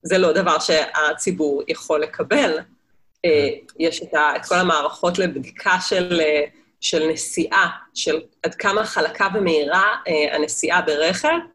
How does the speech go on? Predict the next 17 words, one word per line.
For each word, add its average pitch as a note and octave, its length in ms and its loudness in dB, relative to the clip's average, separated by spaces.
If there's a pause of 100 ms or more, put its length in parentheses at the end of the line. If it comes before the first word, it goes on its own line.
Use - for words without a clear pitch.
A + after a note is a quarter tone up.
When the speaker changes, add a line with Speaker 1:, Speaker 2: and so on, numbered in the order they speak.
(360)
Speaker 2:
Mhm. G#2 40 -6 (1400)
Speaker 1:
אז D3+ 100 0
הם E3 60 2
יגידו, C4+ 300 2
"כל A3+ 120 4
מיני B3+ 180 0
ייכשלו." B3 640 2 (480)
המודל G3+ 320 4
ייכשל, D4 680 2
אתה F#3 100 -2
מבין? F3 340 2 (720)
אבל F#3+ 240 4
העץ G3+ 280 2
לא G#4 140 6 (100)
מבין E4 220 4
שהמודל F#3+ 500 2
ייכשל. D#3+ 460 -2